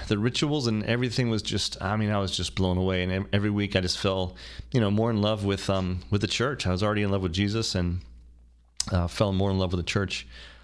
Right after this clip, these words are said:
um, every week. So it was, it was really good, um, for me. So I'm excited to, uh, give some, let you guys give some tips out there for people doing R C I A. So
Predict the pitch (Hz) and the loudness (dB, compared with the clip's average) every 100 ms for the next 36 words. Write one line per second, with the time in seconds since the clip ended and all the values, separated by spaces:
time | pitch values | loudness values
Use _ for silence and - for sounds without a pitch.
0 | - - 90 90 101 101 92 101 98 - | -4 2 2 2 2 2 2 2 0 0
1 | 90 87 - - - 113 120 110 123 107 | 0 -2 -10 -14 0 2 2 2 0 2
2 | 135 131 107 107 92 90 - 95 90 87 | 2 2 4 4 2 -2 -2 0 0 -2
3 | 71 - - - 113 101 95 104 - 113 | -6 -10 -12 -4 0 0 0 0 2 2
4 | 101 90 104 95 92 87 - 104 - 92 | 2 0 2 2 0 -2 -2 -2 0 -4
5 | 87 - - - 107 127 139 110 95 95 | -4 -10 -18 0 2 4 4 4 2 0
6 | 92 98 - 92 - 120 - - - - | 0 0 0 0 2 0 0 -4 -2 2
7 | 87 - 92 87 85 95 87 101 147 101 | 2 2 -2 0 -2 0 2 2 2 0
8 | 85 - 90 85 87 - 95 90 | 0 0 0 0 0 0 0 0